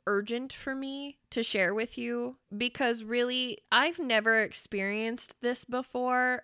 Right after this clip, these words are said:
And if I had, under different circumstances, it, when I was in a place in my life that maybe I didn't love myself as much and I didn't respect myself as much, I would have fallen into this trap. But recently I was spending time with a, a dude who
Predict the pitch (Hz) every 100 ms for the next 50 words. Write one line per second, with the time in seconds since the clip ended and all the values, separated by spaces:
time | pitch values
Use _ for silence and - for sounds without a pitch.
0 | _ - 220 - - 269 330 320 302 233
1 | 220 226 233 233 220 220 214 208 202 196
2 | 185 214 220 226 220 226 220 226 - 208
3 | - 208 208 196 220 196 - 202 208 -
4 | 202 190 190 185 190 240 - 190 180 -
5 | 214 214 226 214 214 196 165 185 214 214
6 | 240 226 233 226 233 226 - 202 190 196
7 | 123 175 - 196 175 - 214 233 220 233
8 | 240 233 240 - - 208 214 233 254 -
9 | 208 208 196 196 202 190 185 - - 185
10 | 180 202 - _ 240 - 247 - 311 330
11 | 302 226 233 - 214 220 226 - 214 208
12 | 208 208 214 226 208 208 220 208 214 -
13 | 208 202 196 190 185 190 190 226 - 233
14 | 220 214